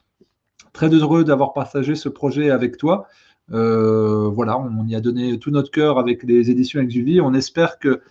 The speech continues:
les personnes qui vont pratiquer le triathlon vont y prendre plaisir parce que, aussi,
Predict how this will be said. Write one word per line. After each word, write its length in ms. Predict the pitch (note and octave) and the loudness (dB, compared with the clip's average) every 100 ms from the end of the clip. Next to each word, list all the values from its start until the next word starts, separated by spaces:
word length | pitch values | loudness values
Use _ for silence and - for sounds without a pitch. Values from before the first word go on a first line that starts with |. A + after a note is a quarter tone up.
| _ | _
les 100 | A#2+ | -4
personnes 360 | A#2+ D3 - E3 | 0 0 2 2
qui 80 | D3+ | 4
vont 200 | C3 B2 | 2 0
pratiquer 420 | - C#3+ D3+ D#3+ | 0 -2 2 4
le 300 | C3 B2 A#2 | 6 6 2
triathlon 500 | A2 - C#3+ - E3+ | 0 0 0 2 2
vont 180 | D3 B2+ | 4 4
y 80 | B2 | 4
prendre 280 | - D#3 B2+ | 0 0 0
plaisir 340 | B2+ B2 D#3 | 0 0 0
parce 180 | B2+ - | -4 -2
que, 240 | D3 D#3 - _ _ _ _ | -2 -2 -6 _ _ _ _
aussi, 440 | C#3 B2+ - F3+ | 0 0 2 0